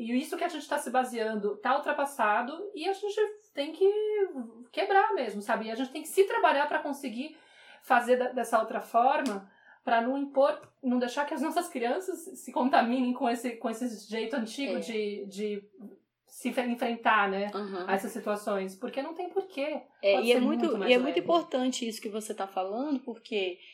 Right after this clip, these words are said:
Speaker 2: eu acho que eu posso afirmar com uma estatística muito mal feita aqui na minha cabeça, <laughs> que pelo menos
Speaker 1: <laughs>
Speaker 2: noventa por cento das mães que me, né, e dos pais, né, eu sou,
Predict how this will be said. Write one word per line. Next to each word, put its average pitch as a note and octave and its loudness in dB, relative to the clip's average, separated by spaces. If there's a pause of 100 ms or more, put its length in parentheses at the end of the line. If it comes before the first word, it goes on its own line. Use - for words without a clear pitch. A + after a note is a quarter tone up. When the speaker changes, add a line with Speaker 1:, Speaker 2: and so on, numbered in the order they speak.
(160)
Speaker 2:
eu G#3 4
acho C#4 0
que C#4 -6
eu G#3+ -4
posso B3 -2
afirmar A3 -4
com G#3+ -10
uma G#3+ -6
estatística G#3+ -8
muito A#3+ -2
mal A3 -4
feita G3 -4
aqui G3+ -10
na F#3+ -6
minha F3 -8
cabeça, F#3+ -2
<laughs> - -10
que - -6
pelo B3 6
menos D4 0
Speaker 1:
<laughs> - -
Speaker 2:
noventa C4+ 4
por C#4+ -2
cento A3+ 2
das G#3+ 6
mães G3+ 0
que A3 -2
me, G3+ -4
né, G3+ 2
e G3 4
dos G#3 -4
pais, E3 -4
né, G3+ -6
eu G#3 -2
sou, G#3 -6